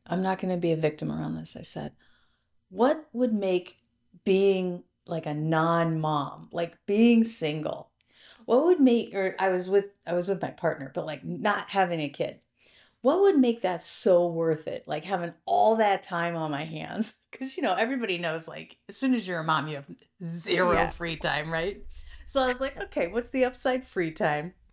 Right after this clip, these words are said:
Speaker 1: And, like, you know, I don't even need to make money. Like,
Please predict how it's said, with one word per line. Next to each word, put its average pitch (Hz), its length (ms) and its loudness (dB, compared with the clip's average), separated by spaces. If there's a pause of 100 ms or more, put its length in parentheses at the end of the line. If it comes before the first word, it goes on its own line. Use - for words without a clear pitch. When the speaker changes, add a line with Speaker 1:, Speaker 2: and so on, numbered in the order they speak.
(140)
Speaker 1:
And, 214 180 -4
like, 202 300 -6
you 392 160 -2
know, 170 400 -2
I 240 80 -6
don't 254 100 -2
even 269 200 2
need 233 180 2
to 220 40 -2
make 214 240 -4
money. 156 540 -6
Like, 170 360 -6